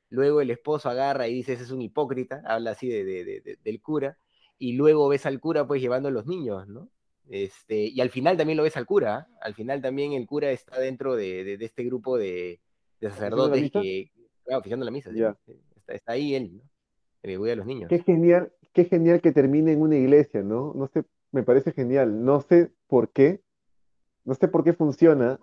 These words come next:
Speaker 2: ni qué, ni qué significado tendrá en realidad la iglesia, porque hay, se presta para muchas interpretaciones y yo no, no la encuentro aún así con certeza.
Speaker 1: Es, es,
Speaker 2: Pero,
Speaker 1: es el ángel
Speaker 2: pero lo que sí me
Speaker 1: exterminador,
Speaker 2: pare-,
Speaker 1: ¿no?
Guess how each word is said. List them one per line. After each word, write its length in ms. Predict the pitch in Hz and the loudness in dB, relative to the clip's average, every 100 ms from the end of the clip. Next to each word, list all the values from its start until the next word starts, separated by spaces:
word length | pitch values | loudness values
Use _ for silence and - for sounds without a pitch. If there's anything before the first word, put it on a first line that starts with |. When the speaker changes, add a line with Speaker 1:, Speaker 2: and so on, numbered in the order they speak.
| - | -6
Speaker 2:
ni 160 | 113 | -4
qué, 360 | - 143 147 - | 2 4 4 0
ni 200 | - 120 107 | -4 -4 -2
qué 120 | 139 | -2
significado 1200 | 151 143 117 - 127 127 131 123 113 104 98 - _ _ _ _ _ _ | -2 0 -2 4 6 8 8 8 6 4 2 -4 _ _ _ _ _ _
tendrá 600 | - 110 110 127 131 127 - | -4 0 4 4 4 0 -6
en 140 | 113 | -2
realidad 380 | 104 101 107 117 | 0 2 2 4
la 60 | 120 | 4
iglesia, 440 | 113 120 113 131 | 2 0 0 -4
porque 240 | 113 98 104 | -2 0 2
hay, 420 | 107 - _ 98 | 4 2 _ -6
se 100 | 104 | -2
presta 280 | 120 120 127 | -2 0 0
para 180 | 113 | 0
muchas 260 | 110 117 120 | -2 -4 -4
interpretaciones 760 | 123 110 101 98 95 117 123 110 | -4 -2 -2 -4 -4 -4 -4 -4
y 100 | 101 | -2
yo 120 | 110 | -2
no, 280 | 113 117 110 | -2 -4 -6
no 200 | 104 113 | -6 -4
la 80 | 113 | -4
encuentro 380 | 107 117 107 110 | -4 -8 -4 -2
aún 320 | 107 110 110 | 0 -2 -6
así 540 | - 113 110 107 101 - _ _ _ - | -6 -4 -2 -2 -4 -8 _ _ _ -12
con 140 | 104 | -8
certeza. 560 | 113 98 127 113 - 143 | -6 -2 -2 -2 -4 -12
Speaker 1:
Es, 160 | - - | -16 -20
es, 60 | _ _ - | _ _ -2
Speaker 2:
Pero, 140 | 117 | 0
Speaker 1:
es 60 | 113 | 0
el 60 | |
ángel 200 | 120 139 | -2 2
Speaker 2:
pero 100 | 117 | 4
lo 100 | 117 | 6
que 80 | 117 | 6
sí 80 | 151 | 6
me 100 | 180 | 6
Speaker 1:
exterminador, 20 | |
Speaker 2:
pare-, 200 | - 143 | 8 6
Speaker 1:
¿no? 60 | - | 4